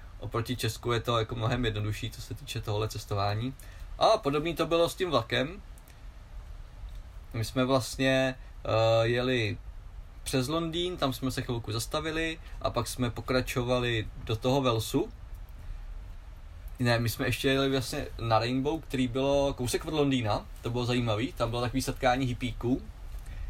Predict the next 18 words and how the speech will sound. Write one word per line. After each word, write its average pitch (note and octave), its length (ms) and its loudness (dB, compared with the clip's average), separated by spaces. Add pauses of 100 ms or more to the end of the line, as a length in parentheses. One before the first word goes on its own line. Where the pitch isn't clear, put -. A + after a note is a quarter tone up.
(1700)
A G#2 100 2
tak A2 200 -2
jsme E3 480 0 (1120)
zjistili, D#3 680 4 (340)
že C#3+ 640 4
v A#2+ 100 -2
Londýně F3+ 460 4
je D#3 360 2
zadarmo, D3+ 840 2
jsou - 180 -2
zadarmo D#3+ 280 4
autobusy. C3+ 640 2 (640)
A A#2+ 100 8
je C3+ 60 10
to G#3 120 0
z - 40 -2
toho G3+ 200 6
důvodu, F3+ 520 2